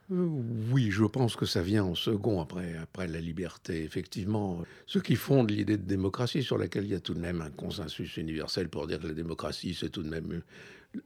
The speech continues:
une bonne chose, la meilleure forme de gouvernement, bah, ce qui définit la démocratie, c'est tout de même essentiellement un effort pour que les libertés de chacun soient, euh, aussi, euh, respectées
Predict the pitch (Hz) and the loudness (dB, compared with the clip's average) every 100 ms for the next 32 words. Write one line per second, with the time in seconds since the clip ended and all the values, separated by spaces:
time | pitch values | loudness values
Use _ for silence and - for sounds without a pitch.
0 | - 95 95 107 147 139 113 101 92 98 | -2 2 4 4 6 6 4 -2 0 2
1 | 90 78 - - 104 104 87 90 92 87 | 0 -2 -6 2 4 4 2 0 0 0
2 | 90 98 131 135 - - - - - - | 0 2 2 2 -4 -18 -16 -16 -12 -4
3 | - - 127 104 127 104 92 101 101 87 | -2 0 0 2 2 2 0 0 0 0
4 | 82 87 87 - 87 - 123 101 - 104 | 0 0 -2 -4 -4 -2 -2 -2 -2 -2
5 | 101 101 92 95 - 92 - 87 101 85 | 0 0 0 -4 -4 -4 -2 -2 -2 -2
6 | 95 120 135 - 92 80 78 - 120 123 | -2 -2 -4 -6 -6 -4 -4 -4 -2 0
7 | 123 123 _ - - - - _ _ - | -2 -6 _ -20 -20 -20 -20 _ _ -4
8 | 135 98 - - 92 85 78 85 110 110 | -2 -2 -2 0 2 2 -2 -2 0 0
9 | 92 - - 107 92 80 90 85 - 92 | 0 -6 -4 0 0 0 -4 -2 -2 -2
10 | 76 - 117 123 131 127 - - - - | -4 -2 2 2 2 0 -4 -10 -10 -6
11 | 98 101 98 95 - 101 92 - 117 104 | -2 0 -2 -6 -4 -2 -2 -2 0 0
12 | 87 - - 95 87 80 78 76 - 101 | 0 -2 -2 -2 0 -2 -4 -8 -2 0
13 | 104 - 90 - - - 110 107 - | 0 0 -2 -2 -8 -2 0 0 -4